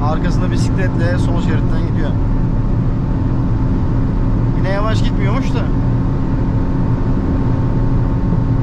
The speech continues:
Çocuklar, bu organizasyon için herhalde bir bin lira falan harcayacağım.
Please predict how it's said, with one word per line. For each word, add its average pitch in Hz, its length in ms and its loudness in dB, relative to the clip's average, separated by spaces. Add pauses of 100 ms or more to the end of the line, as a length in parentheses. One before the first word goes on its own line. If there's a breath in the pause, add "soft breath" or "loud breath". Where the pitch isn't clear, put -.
(2250)
Çocuklar, 156 440 0
bu 160 40 0
organizasyon 170 640 0
için - 180 0
herhalde 165 280 0
bir - 160 0
bin 170 140 0
lira 160 200 0
falan 160 220 0
harcayacağım. 151 520 0